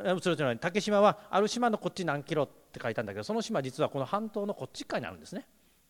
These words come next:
だから竹島は、あの、からはむ-、半島を通り越すぎないといけないはずだから、ありえない話。まあ、それは日本側の違うという論拠なんですけど、そこの展示ではこの島がこっちにある。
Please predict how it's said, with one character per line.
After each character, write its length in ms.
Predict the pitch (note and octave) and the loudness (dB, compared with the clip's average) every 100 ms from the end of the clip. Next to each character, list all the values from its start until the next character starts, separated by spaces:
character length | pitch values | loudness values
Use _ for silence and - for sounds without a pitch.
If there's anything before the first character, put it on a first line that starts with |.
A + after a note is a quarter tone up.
| _ _ - | _ _ 0
だ 100 | D#3+ | 0
か 0 | |
ら 40 | |
竹 180 | G3 G#3+ | 2 -2
島 240 | G#3 G#3+ | 2 4
は、 100 | G#3 | 6
あ 40 | F3 | 4
の、 400 | D3 E3 F3+ F#3 | 0 -2 -2 0
か 140 | F3+ | 4
ら 120 | D#3 | 4
は 120 | A2 G2 | 4 2
む-、 240 | A#2 C#3+ - - | -2 -6 -8 -20
半 240 | - A#3 A#3+ | -4 -2 -2
島 280 | - A3+ A#3+ | 0 4 4
を 140 | - - - - - | 2 -4 -20 -20 -2
通 140 | A#3+ C4 | 2 2
り 40 | |
越 120 | C4 | 0
す 100 | G#3+ | -2
ぎ 80 | B3 | 2
な 120 | A3+ | 4
い 60 | G3+ | 6
と 500 | A#3+ A3+ - - - - | 6 6 4 -12 -20 -12
い 80 | D#3+ | 0
け 100 | E3 | 2
な 100 | B2+ | 2
い 40 | |
は 60 | G#2 | 0
ず 80 | |
だ 80 | F#2+ | -4
か 60 | F2+ | -2
ら、 80 | G#2+ | 0
あ 40 | |
り 100 | C#3 | 2
え 40 | |
な 120 | A3 B2 | 2 0
い 60 | |
話。 320 | F#2+ G#2 - - _ _ _ _ | -8 -16 -20 -20 _ _ _ _
ま 80 | G3 | -2
あ、 20 | |
そ 80 | F3+ | 2
れ 60 | G3 | 2
は 60 | |
日 60 | F#3+ | 4
本 120 | F3+ | 2
側 140 | F3+ F3 | 4 4
の 80 | |
違 260 | D#3+ - F#3 | 2 6 6
う 60 | F3+ | 6
と 60 | |
い 20 | |
う 20 | C3 | 0
論 140 | C3 | -2
拠 80 | A2+ | -4
な 60 | |
ん 20 | F2+ | -10
で 60 | |
す 60 | - | -14
け 60 | |
ど、 60 | F2+ - _ _ _ - | -16 -18 _ _ _ -8
そ 100 | F#3+ | 2
こ 80 | |
の 100 | B3 | 4
展 120 | - G#3+ | 8 6
示 140 | F#3+ | 6
で 60 | F3+ | 4
は 60 | |
こ 80 | - | 4
の 80 | F#3+ | 0
島 260 | - F3 | 4 6
が 360 | D#3 D#3+ G#2 - - - _ _ _ - - - | 10 8 8 -2 -20 -20 _ _ _ -20 -20 -12
こ 80 | E3+ | -12
っ 40 | - | -6
ち 120 | A#3 | -6
に 60 | |
あ 80 | |
る。 60 | - | -6